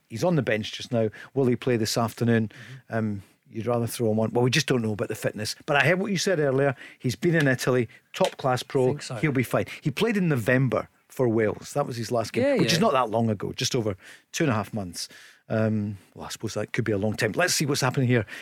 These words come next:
Speaker 1: as Rangers. They're playing left to right as you look from the,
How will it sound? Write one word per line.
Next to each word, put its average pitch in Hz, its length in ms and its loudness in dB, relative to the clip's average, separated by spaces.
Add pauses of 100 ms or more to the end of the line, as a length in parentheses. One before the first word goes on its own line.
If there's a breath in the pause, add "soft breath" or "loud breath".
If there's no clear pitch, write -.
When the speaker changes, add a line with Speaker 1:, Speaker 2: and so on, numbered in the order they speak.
Speaker 1:
as 127 160 0
Rangers. 131 320 2
They're 156 140 2
playing 147 360 2
left 180 260 0
to 170 80 4
right 160 260 2
as 120 100 -4
you 135 80 0
look 151 160 -2
from 127 200 0
the, 123 180 2